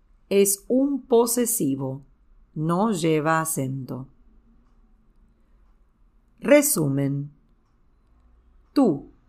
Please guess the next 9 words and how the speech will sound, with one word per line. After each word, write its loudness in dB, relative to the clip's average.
con 0
acento, 0
es 2
un 2
pronombre 0
personal 0
como 4
yo, 0
él 0